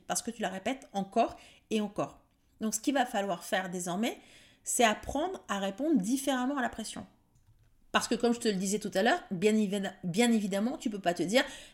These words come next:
Ben, j'élimine la pression », parce que c'est pas possible. C'est toujours pareil. Les circonstances qui nous arrivent, on peut pas le changer. Même si tu en as assez de la covid,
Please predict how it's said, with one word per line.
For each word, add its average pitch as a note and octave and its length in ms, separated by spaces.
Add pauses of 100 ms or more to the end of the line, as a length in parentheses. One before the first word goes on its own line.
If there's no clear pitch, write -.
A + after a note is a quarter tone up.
Ben, E3+ 160
j'élimine G#3+ 400
la G#3+ 80
pression », B3+ 340
parce - 160
que G3+ 100
c'est G3 160
pas A3+ 120
possible. B3+ 400
C'est G3 120
toujours A#3 240
pareil. C4 340
Les G3+ 80
circonstances B3 720
qui - 100
nous G#3+ 160
arrivent, A3+ 260 (140)
on G#3 80
peut G#3+ 160
pas A3+ 120
le - 60
changer. F#3+ 320 (500)
Même C#4+ 240
si D#4+ 160
tu C#4+ 100
en B3 100
as A#3 60
assez A3+ 280
de G#3+ 60
la G#3 80
covid, G#3 400